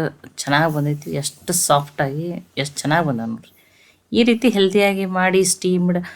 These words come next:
ಫುಡ್ ಅಂತ ಮಕ್ಕಳಿಗೆ ಬ್ರೇಕ್‌ಫಾಸ್ಟಿಗೆ ಆದ್ರೂ ನೀವು ಮಕ್ಕಳಿಗೆ ಲಂಚ್ ಬಾಕ್ಸಲ್ಲಿ ಕೂಡ ಹಾಕಿ ಕೊಡ್ಬೋದು. ಇದ್ರ ಜೊತೆ ನೀವು ಏನೋ ಕಾಯಿ ಚಟ್ನಿನೂ ಮಾಡ್ಕೋಬೋದು, ಸಾಸ್ ಜೊತೆನೂ ತಿನ್ಬೋದು.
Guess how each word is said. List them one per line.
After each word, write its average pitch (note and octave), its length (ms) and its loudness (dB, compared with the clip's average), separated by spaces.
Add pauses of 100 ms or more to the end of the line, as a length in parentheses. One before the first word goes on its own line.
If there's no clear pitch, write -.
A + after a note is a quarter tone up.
(340)
ಫುಡ್ E3+ 280 -2
ಅಂತ F3 220 0
ಮಕ್ಕಳಿಗೆ D#3 540 0
ಬ್ರೇಕ್‌ಫಾಸ್ಟಿಗೆ C#3+ 840 -4
ಆದ್ರೂ C#3+ 680 -2
ನೀವು D3 160 2
ಮಕ್ಕಳಿಗೆ D3 460 0
ಲಂಚ್ C3+ 340 0
ಬಾಕ್ಸಲ್ಲಿ C3 360 -2
ಕೂಡ B2+ 240 -6
ಹಾಕಿ D3 440 -4
ಕೊಡ್ಬೋದು. B2+ 420 -6
ಇದ್ರ C#3 200 -2
ಜೊತೆ C3+ 200 -4
ನೀವು C#3+ 160 2
ಏನೋ C#3 200 -4
ಕಾಯಿ C3 200 0
ಚಟ್ನಿನೂ C3 400 -4
ಮಾಡ್ಕೋಬೋದು, C3+ 520 -6
ಸಾಸ್ B2+ 320 -2
ಜೊತೆನೂ C3 340 -4
ತಿನ್ಬೋದು. C3+ 420 -2